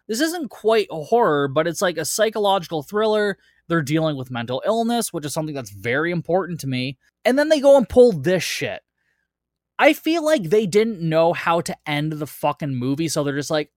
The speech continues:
"Uh, Bruce Willis has been dead the whole time." Spoiler alert, if you haven't seen The Sixth Sense,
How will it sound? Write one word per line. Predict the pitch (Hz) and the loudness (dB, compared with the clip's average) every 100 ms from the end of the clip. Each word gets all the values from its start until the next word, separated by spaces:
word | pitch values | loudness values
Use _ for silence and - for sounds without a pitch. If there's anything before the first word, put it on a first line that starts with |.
| - | -2
"Uh, | 233 247 240 240 233 240 233 - _ _ _ - | 2 6 6 8 8 8 6 2 _ _ _ -4
Bruce | 202 311 - | 2 2 2
Willis | 294 294 269 | 4 4 4
has | 220 | -2
been | 202 240 | -4 -6
dead | 143 226 233 | 2 4 4
the | 180 | 0
whole | 156 151 127 | 0 0 0
time." | 139 113 92 101 _ _ | -4 -4 -8 -14 _ _
Spoiler | - - 240 226 180 | -14 4 6 6 4
alert, | 147 185 | 4 2
if | 170 | 2
you | 143 | 0
haven't | 170 156 | -2 -2
seen | 180 156 | -6 -6
The | |
Sixth | - 190 - - | -4 -4 -4 -4
Sense, | 175 160 - | -2 -4 -8